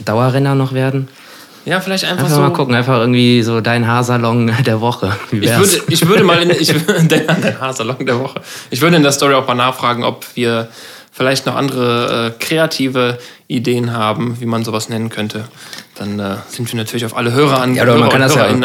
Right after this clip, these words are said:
Speaker 1: ja, genau.
Speaker 2: angewiesen.
Speaker 1: Oder man kann das ja auch irgendwie in einen anderen Bereich lenken. Es gibt mit Sicherheit auch lustige, äh, Namen für Fahrradwerkstätten.
Speaker 2: Stimmt.
Speaker 1: Ja,
Speaker 2: Stimmt,
Speaker 1: jetzt
Speaker 2: ja.
Speaker 1: hab ich schon auch irgendwie, äh,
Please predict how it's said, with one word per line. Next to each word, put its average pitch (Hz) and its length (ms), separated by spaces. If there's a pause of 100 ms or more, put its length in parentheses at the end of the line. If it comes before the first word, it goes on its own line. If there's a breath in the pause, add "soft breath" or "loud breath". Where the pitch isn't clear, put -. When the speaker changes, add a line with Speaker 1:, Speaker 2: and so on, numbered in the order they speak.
Speaker 1:
ja, 104 80
genau. 113 200
Speaker 2:
angewiesen. 101 200
Speaker 1:
Oder 98 160
man 98 140
kann 107 120
das 107 140
ja 101 160
auch 95 80
irgendwie 101 480
in 98 100
einen 98 80
anderen 101 260
Bereich 98 320
lenken. 90 320
Es - 100
gibt - 160
mit 110 160
Sicherheit 120 460
auch 107 240
lustige, 104 1120
äh, - 260
Namen 107 280
für 101 180
Fahrradwerkstätten. 98 920 (880 soft breath)
Speaker 2:
Stimmt. - 460 (460)
Speaker 1:
Ja, - 60
Speaker 2:
Stimmt, 117 260
Speaker 1:
jetzt 135 120
Speaker 2:
ja. 139 40
Speaker 1:
hab 107 80
ich 101 80
schon 110 120
auch 107 180
irgendwie, 92 400
äh, 87 300